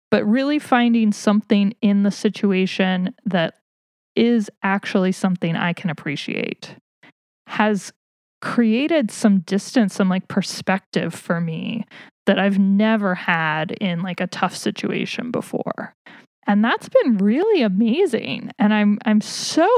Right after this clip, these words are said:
appreciative for it. I'm so consciously grateful for that. Um, and, and I've seen the benefit to my, I don't know, my emotions, my, like, steadiness. It's been really cool.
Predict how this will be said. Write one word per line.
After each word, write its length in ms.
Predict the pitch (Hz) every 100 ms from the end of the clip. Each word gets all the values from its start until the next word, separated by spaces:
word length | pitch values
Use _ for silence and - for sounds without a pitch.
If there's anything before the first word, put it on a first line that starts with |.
| 359
appreciative 680 | - 233 220 - 208 208 196
for 200 | 214 214
it. 60 |
I'm 120 | 226 226
so 320 | - 370 403
consciously 680 | - - 269 330 269 - 208
grateful 480 | 196 208 220 - -
for 180 | - -
that. 400 | - - - - - - - - _ _ -
Um, 400 | 196 185 180 - -
and, 140 | 214 -
and 180 | 220
I've 220 | 202 202 -
seen 680 | - 247 240 240 233 214 202 -
the 60 |
benefit 760 | 170 202 302 - - - - - - _ -
to 360 | - 196 185 180 226
my, 540 | 185 165 165 170 175 _ _ _ _ _ - 170 - - -
I 60 |
don't 100 | 185
know, 280 | 208 254 - 180
my 180 | 180
emotions, 600 | 165 165 240 - 208 -
my, 260 | 196 - 104
like, 320 | 104 - -
steadiness. 1120 | - - - 180 190 233 202 226 208 - - - - - - -
It's 180 | 208 -
been 220 | 220 226
really 260 | 226 240 202
cool. 640 | - 208 226 - - -